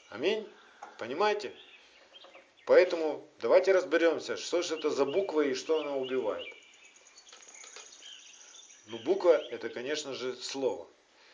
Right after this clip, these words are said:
Ну, постепенно, давайте. Он дал нам способность быть служителями Его. Кто может быть служителем Бога?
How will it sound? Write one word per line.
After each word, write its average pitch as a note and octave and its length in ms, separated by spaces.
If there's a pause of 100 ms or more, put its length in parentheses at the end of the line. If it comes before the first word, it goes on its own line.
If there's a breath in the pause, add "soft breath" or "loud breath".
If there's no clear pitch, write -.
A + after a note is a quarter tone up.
(280 soft breath)
Ну, F#3+ 160
постепенно, A#2+ 560
давайте. G#2+ 400 (200)
Он F#3+ 280
дал F3+ 200
нам D3 200
способность F3 720
быть F#3 420
служителями B2 800 (800)
Его. G2+ 360 (4000)
Кто G#3+ 260
может C#3 420
быть E3 360
служителем G#2+ 640
Бога? F2 300